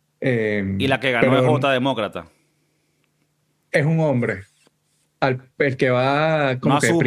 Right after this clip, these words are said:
Speaker 1: primero
Speaker 2: no
Speaker 1: en la,
Speaker 2: asumas
Speaker 1: en
Speaker 2: los
Speaker 1: la
Speaker 2: sexos.
Speaker 1: Coño, este, bueno, X.
Speaker 2: No, tiene rolos de bote, es un hombre.
Speaker 1: <laughs> Eh, nada, va de primero.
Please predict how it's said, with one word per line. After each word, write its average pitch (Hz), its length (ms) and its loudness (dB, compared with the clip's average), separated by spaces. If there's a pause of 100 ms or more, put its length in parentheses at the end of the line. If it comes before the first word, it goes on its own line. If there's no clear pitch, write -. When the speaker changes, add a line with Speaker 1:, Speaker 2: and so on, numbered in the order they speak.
Speaker 1:
primero 123 160 2
Speaker 2:
no 156 60 4
Speaker 1:
en 151 40 0
la, 135 80 0
Speaker 2:
asumas 202 220 2
Speaker 1:
en 202 60 2
Speaker 2:
los 185 80 2 (120)
Speaker 1:
la 143 60 2
Speaker 2:
sexos. - 540 -8 (1400)
Speaker 1:
Coño, 123 260 0
este, 131 720 0 (240)
bueno, 120 260 -2
X. 110 200 -2
Speaker 2:
No, 151 120 -2
tiene 113 180 -2
rolos 127 260 0
de 117 80 0
bote, 120 240 0
es - 60 2
un 117 120 -2
hombre. - 220 -2
Speaker 1:
<laughs> - 160 -2 (2000)
Eh, 135 400 2
nada, 120 840 -2
va 127 240 0
de 151 80 0
primero. 151 640 0